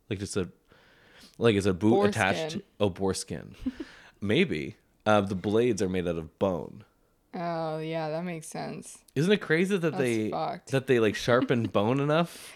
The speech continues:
Speaker 1: to
Speaker 2: Yeah, that's
Speaker 1: skate across
Speaker 2: gross.
Speaker 1: the ice?
Speaker 2: Yeah.
Speaker 1: Imagine being, like, a deer or something on, on the ice and being like, "Oh, look how far away that guy is. I'm fine."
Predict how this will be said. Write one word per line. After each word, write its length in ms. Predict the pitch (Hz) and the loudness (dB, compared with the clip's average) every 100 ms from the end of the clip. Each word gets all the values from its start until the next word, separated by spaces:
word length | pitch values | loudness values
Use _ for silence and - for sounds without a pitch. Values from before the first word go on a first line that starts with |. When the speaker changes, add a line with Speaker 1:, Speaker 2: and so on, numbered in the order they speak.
| - - | -20 -4
Speaker 1:
to 80 | - | -2
Speaker 2:
Yeah, 20 | |
that's 80 | 78 | 0
Speaker 1:
skate 200 | 117 127 | 2 2
across 300 | - 131 - | 4 2 2
Speaker 2:
gross. 20 | |
Speaker 1:
the 140 | 110 | 0
ice? 380 | 104 185 - - _ | 0 -2 -6 -12 _
Speaker 2:
Yeah. 380 | 190 202 233 151 - _ _ _ - | -6 -2 0 -2 -8 _ _ _ 0
Speaker 1:
Imagine 440 | 156 180 220 240 | 4 4 4 2
being, 160 | 220 190 | 2 0
like, 140 | 160 | -2
a 40 | |
deer 600 | 135 110 123 110 110 110 - _ | -4 -2 0 0 0 -4 -10 _
or 140 | 110 107 | -4 -2
something 400 | 135 120 139 123 | -2 -2 -2 0
on, 380 | 117 113 113 107 - | 0 0 -4 -8 -6
on 140 | 117 | -2
the 120 | 113 95 | 0 0
ice 180 | 90 | -2
and 100 | 101 | -4
being 180 | 95 95 | -4 -4
like, 380 | 90 90 87 - - | -2 -2 -4 -10 -2
"Oh, 160 | 113 | 0
look 80 | 110 | 2
how 140 | 120 107 | 0 -2
far 260 | 117 107 | 2 2
away 160 | 101 95 | 4 2
that 180 | 90 85 | 0 -2
guy 180 | 82 80 | -4 -4
is. 320 | 73 58 - | -6 -8 -8
I'm 240 | 98 98 92 | -2 -2 -4
fine." 640 | - 95 87 85 62 | -10 -6 -6 -6 -12